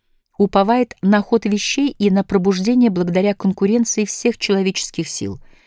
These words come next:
требует всё большего освобождения от оков, открытия государственных границ, всеобщего свободного передвижения в мире.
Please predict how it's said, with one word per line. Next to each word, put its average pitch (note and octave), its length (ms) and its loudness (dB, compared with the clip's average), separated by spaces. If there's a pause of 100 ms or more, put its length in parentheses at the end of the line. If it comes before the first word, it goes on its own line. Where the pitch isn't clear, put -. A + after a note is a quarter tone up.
(300)
требует A3 500 4
всё - 260 0
большего E3+ 460 2
освобождения D#3 840 0
от D#3 280 -4
оков, D#3+ 540 -2 (640)
открытия G3 520 0
государственных D#3 720 0
границ, D3 580 -2 (600)
всеобщего A3+ 540 0
свободного D3+ 580 2
передвижения D3 680 0
в A#2+ 100 -6
мире. A#2+ 360 -2